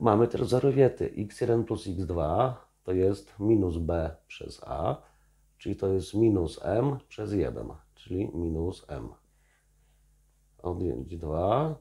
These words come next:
a iloczyn x jeden, x dwa to jest c przez a, czyli m minus dwa przez jeden,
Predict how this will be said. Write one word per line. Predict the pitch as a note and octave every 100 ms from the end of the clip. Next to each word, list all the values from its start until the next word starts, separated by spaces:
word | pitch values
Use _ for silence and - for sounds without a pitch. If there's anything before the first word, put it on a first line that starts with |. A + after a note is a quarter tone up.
| _ _ _ _
a | F#2 F2+
iloczyn | B2+ A2 G#2 - F#2 -
x | G2 -
jeden, | F#2+ F2+ D#2
x | D#2+
dwa | E2 G2+ C3+ D3+
to | A2
jest | G2 F2 - -
c | G2+ F2+
przez | - - A#1+ - -
a, | F2+ D3 - _ _ _ _
czyli | - G2 -
m | G#2 A#2 -
minus | F#2 F2+ D#2 E2
dwa | E2+ F2 F#2+ G2 -
przez | - G#2 -
jeden, | A2 G#2 G#2